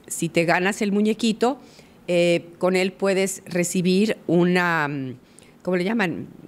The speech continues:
De crédito, una como, mm, un, una tarjetita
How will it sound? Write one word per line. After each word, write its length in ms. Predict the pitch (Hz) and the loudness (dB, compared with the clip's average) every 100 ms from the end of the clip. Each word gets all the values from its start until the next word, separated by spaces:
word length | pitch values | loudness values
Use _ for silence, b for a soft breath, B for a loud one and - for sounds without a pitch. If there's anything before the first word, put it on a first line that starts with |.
| - - | -20 -8
De 160 | 170 | -4
crédito, 400 | 165 214 220 180 | 0 0 0 0
una 320 | 165 180 180 165 | 0 2 0 -2
como, 260 | 156 151 | -4 -4
mm, 260 | 139 127 120 147 - - - - | -4 -6 -8 -12 -18 -20 -20 -8
un, 200 | 208 240 | -2 0
una 360 | 220 247 247 220 | 0 0 0 -2
tarjetita 720 | - 185 180 190 294 311 208 | -2 -2 -2 2 2 2 -2